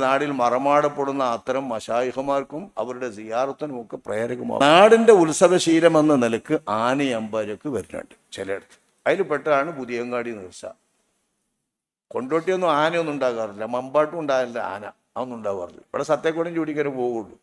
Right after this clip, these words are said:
അമ്പാരി പറഞ്ഞ് സത്തേക്കോട ചൂടിയിട്ട് ഇങ്ങനെ കൊണ്ടുപോകണമെന്നാണ് ഇവിടുത്തെ അമ്പാരി.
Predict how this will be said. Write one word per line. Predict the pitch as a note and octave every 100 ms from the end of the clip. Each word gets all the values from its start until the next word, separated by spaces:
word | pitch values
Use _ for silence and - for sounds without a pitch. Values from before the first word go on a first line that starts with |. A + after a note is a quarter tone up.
| _ _ _ _ _
അമ്പാരി | A#2 C3+ C#3 D3 D3+
പറഞ്ഞ് | C#3+ C#3+ C#3 C3+ - - -
സത്തേക്കോട | C3 A#2 D3 C#3 D3 C#3+
ചൂടിയിട്ട് | C3+ C3 C#3
ഇങ്ങനെ | C3 B2+
കൊണ്ടുപോകണമെന്നാണ് | A#2+ A#2+ A#2 A2+ A2 G#2+
ഇവിടുത്തെ | G2+ F2+ G2+
അമ്പാരി. | F2+ F2+ F2